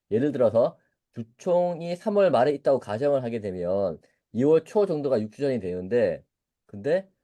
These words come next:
삼월 중순으로 총을 땡겨서 한다. 그러면 일월 말이 될 수도 있거든요. 그렇기 때문에 주주는 알 수 없기 때문에 직전 연도, 올해로 치면 이천이십삼 년도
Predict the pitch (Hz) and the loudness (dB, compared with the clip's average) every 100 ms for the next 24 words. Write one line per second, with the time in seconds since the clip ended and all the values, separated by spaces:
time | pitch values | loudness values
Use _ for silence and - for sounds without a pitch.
0 | _ - 208 208 190 139 175 156 165 - | _ -2 2 2 0 -6 -4 -2 -2 -4
1 | - 156 156 143 131 117 95 - _ - | -8 -4 -2 0 0 0 -4 -8 _ -8
2 | 180 175 160 120 113 90 78 _ 117 117 | -2 -2 0 0 2 0 -2 _ -4 -2
3 | 123 120 85 _ _ _ - 185 196 117 | 0 0 -2 _ _ _ -4 0 0 2
4 | 135 175 156 104 - 117 90 113 190 _ | 0 -2 -6 -8 -10 -8 -6 -4 -6 _
5 | _ - 113 120 156 123 104 117 113 78 | _ -10 -8 -6 0 0 2 2 2 0
6 | _ _ _ _ _ - 143 180 139 104 | _ _ _ _ _ -10 -8 -2 -2 -2
7 | 113 131 156 143 117 104 107 180 190 _ | -2 -4 -6 -4 -4 -2 -2 -2 -6 _
8 | _ _ _ _ _ _ _ _ _ - | _ _ _ _ _ _ _ _ _ -14
9 | 131 202 202 170 117 101 87 _ _ 135 | -4 0 2 2 0 0 -2 _ _ -6
10 | 151 135 - 110 151 147 107 113 - 175 | -2 -2 -2 -2 0 0 -4 -12 0 2
11 | 156 117 113 - - 175 190 190 175 170 | 2 -2 -8 -16 -14 -4 -2 0 4 6
12 | 147 113 92 | 6 4 2